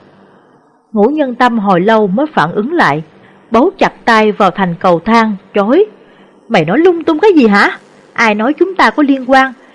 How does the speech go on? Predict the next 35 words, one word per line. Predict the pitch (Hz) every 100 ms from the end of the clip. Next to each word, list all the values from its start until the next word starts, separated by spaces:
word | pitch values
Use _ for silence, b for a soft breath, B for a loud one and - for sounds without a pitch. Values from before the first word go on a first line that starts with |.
| b b -
Chuyện | 196 202
chính | 277 381 392
mày | 208
làm | 202 180 170
không | 240 220 190
dám | 311
nhận, | 359 185 170 - - -
còn | 208 165
muốn | 247 359
đổ | - 277
lỗi | 185 233
cho | 269
người | 220 151
khác | 254 415
sao?" | - 311 302 - _ _ _ _ _ _ _ _ _ _ -
Trong | 302 269
giọng | 214 175 220
nói | 220 277 370
không | - 226 190
giấu | 202 302
được | 285 - -
vẻ | 156 196
sợ | - 202 151
hãi. | 180 160 147 233 - b b b b b _
Ngũ | 208 226
Nhân | 302 226
Ái | 196 220 285 339
đang | 233 208
ở | 156 185
dưới | 220 320
lầu | 233 156
ăn | - 190
sáng, | - 208 247 339 b b b
lạnh | 190 170 185 202
lùng | 180 170